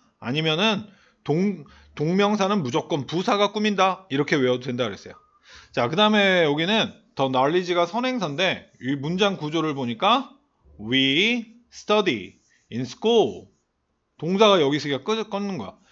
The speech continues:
근데 여기 보니까 목적어가 없어. 그러니까 여기는 목적격 관계대명사가 돼야지.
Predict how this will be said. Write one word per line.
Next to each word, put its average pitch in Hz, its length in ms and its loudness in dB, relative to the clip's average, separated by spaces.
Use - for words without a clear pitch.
근데 240 160 2
여기 190 240 6
보니까 185 340 0
목적어가 185 720 2
없어. 120 920 -2
그러니까 175 320 2
여기는 156 560 0
목적격 202 580 2
관계대명사가 120 680 -4
돼야지. 110 360 -4